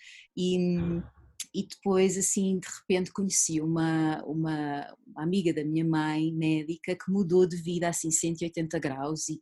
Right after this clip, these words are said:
passou do Porto, ahm, uma médica ortopedista cirurgiã,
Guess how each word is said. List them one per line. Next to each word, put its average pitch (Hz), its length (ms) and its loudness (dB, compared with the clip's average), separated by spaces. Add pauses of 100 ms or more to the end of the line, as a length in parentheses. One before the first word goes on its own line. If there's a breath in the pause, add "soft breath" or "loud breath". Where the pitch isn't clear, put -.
passou 160 400 0
do 160 140 -6 (100)
Porto, 160 380 2 (580 loud breath)
ahm, 160 680 2 (320 loud breath)
uma 160 80 0
médica 160 500 0 (480)
ortopedista 156 600 -4
cirurgiã, 160 800 0